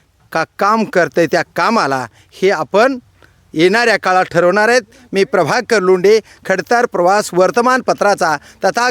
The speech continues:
खडतर प्रवास YouTube चॅनलचा मुख्य संपादक. या चॅनलला सबस्क्राईब करा, शेअर करा, लाईक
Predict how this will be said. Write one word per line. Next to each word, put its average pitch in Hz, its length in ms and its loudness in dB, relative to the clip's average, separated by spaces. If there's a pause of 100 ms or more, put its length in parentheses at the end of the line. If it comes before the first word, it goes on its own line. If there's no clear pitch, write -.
खडतर 247 400 0
प्रवास 208 540 0
YouTube 185 360 -2
चॅनलचा 208 480 2
मुख्य 214 300 -2
संपादक. 233 520 0 (400)
या 247 220 2
चॅनलला 269 580 0
सबस्क्राईब 262 640 -2
करा, 294 280 0
शेअर 269 520 0
करा, 269 240 0
लाईक 226 400 -2